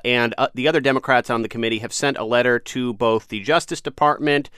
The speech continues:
and to the current chairman of the House Judiciary Committee, who is still a Republican through the end of the year,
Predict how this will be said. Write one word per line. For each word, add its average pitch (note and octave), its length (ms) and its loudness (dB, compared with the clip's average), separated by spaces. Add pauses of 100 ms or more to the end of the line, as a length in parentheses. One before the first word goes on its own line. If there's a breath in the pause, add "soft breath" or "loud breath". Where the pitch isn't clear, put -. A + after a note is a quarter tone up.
(340 soft breath)
and F3 500 4
to C#3+ 540 0
the A#2+ 340 0
current A#3+ 380 4
chairman C3 460 2
of A2 160 -2
the A#2+ 80 0
House A#2 280 2
Judiciary A2 600 -2
Committee, G#2 320 -4
who A#2+ 180 0
is A#2 100 -2
still A2+ 260 0
a B2 60 2
Republican B2 600 -2
through G2+ 160 -6
the G#2+ 100 -2
end G#2+ 140 -2
of - 40 -6
the A2+ 60 -6
year, A2+ 380 2